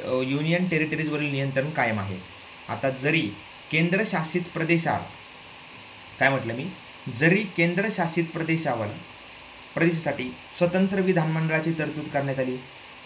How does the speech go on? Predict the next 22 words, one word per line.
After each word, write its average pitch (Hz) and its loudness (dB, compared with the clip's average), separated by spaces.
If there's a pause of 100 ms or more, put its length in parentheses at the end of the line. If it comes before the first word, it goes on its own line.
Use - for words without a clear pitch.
मंत्री 170 4
परिषदेची 175 2
तरतूद 165 0
करण्यात 143 -2
आली, 127 0 (500)
तरीसुद्धा 175 4 (300)
राष्ट्रपती 165 0 (280)
आणि 180 4
संसद 170 2 (300)
यांचं 160 4
जे 196 4
केंद्रशासित 175 2
प्रदेशांवरचं 165 0
जे 143 -2
काही 151 2
नियंत्रण 165 4
आहे 160 2
ना, 120 0 (360)
ते 147 0
नियंत्रण 143 0
कायमच 139 4
राहणार. 101 -2